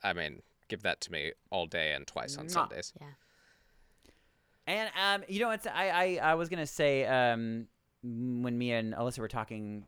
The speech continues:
Speaker 2: in the last episode, um, we were wondering how this was gonna end. And, um, I think we, and we also discussed about, like, the, well, how do they, you know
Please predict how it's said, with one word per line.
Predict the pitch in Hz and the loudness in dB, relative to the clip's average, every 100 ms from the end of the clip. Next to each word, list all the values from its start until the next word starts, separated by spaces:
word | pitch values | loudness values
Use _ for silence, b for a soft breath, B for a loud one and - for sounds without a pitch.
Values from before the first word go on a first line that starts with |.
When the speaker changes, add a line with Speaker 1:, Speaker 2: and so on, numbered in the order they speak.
| _ | _
Speaker 2:
in | 107 | -12
the | 101 | -8
last | 110 131 123 | -6 -6 -8
episode, | 98 92 95 90 90 - _ _ _ _ - | -14 -12 -8 -8 -10 -16 _ _ _ _ -8
um, | 127 113 104 98 98 95 _ - | -4 -4 -4 -8 -12 -20 _ -6
we | 131 | -4
were | 123 | 0
wondering | 120 113 110 104 | 0 0 -2 -2
how | 104 101 | -2 -2
this | 98 | -4
was | 101 - | -6 -6
gonna | 107 | -6
end. | - 180 143 101 101 B B B B B B B _ _ | -4 -2 -2 -4 -8 B B B B B B B _ _
And, | 139 139 131 127 127 127 127 127 - | 0 2 2 0 0 -2 -4 -6 -4
um, | 135 131 127 127 127 127 - | 2 4 4 2 0 -4 -4
I | 131 | -4
think | 160 156 - 117 | -2 -6 -8 -14
we, | 123 147 143 143 120 | -6 -2 -2 -2 -4
and | 147 | 0
we | 156 | 2
also | 151 156 | 0 -2
discussed | 143 - 147 - | -6 0 0 2
about, | 139 139 127 | 2 2 4
like, | 135 131 | 2 0
the, | - 139 | 0 0
well, | 151 151 | 0 -2
how | - 247 | -2 -4
do | 330 | -4
they, | 302 277 240 208 | -4 -4 -6 -8
you | 180 175 | -6 -2
know | 160 147 | -2 -2